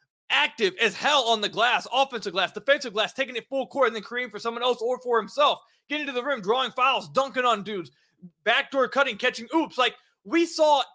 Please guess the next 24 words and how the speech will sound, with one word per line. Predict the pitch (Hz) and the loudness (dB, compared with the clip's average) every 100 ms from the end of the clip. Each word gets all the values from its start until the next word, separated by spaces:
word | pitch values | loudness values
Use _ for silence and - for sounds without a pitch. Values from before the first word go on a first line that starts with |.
| - | 2
every | 311 349 370 359 | 2 4 0 0
facet | 330 277 262 - 151 - _ _ _ _ - | 2 2 0 -4 -8 -10 _ _ _ _ 0
of | 311 | 0
Ausar's | 320 - 285 269 160 | 0 0 4 4 2
game | 247 247 196 151 - _ 226 | 0 0 0 -6 -16 _ -8
that | 220 | -2
everyone | 254 311 311 269 | 0 0 -2 2
loved. | 254 175 | 0 2
Maybe | 220 339 330 | -2 -2 -2
not | 311 294 | -2 -2
as | 202 | -4
much | 233 254 190 | -4 -4 -6
with | 226 | -10
the | 202 | -10
ball | 175 214 220 | -2 0 0
in | 196 254 | -4 -8
his | 220 | -10
hands | 240 240 196 | -8 -8 -10
that | 165 | -4
maybe | 196 196 | -2 0
I | 160 220 | 2 2
would | 247 | 2
have | 233 | -2
liked. | 233 240 - | 0 0 -2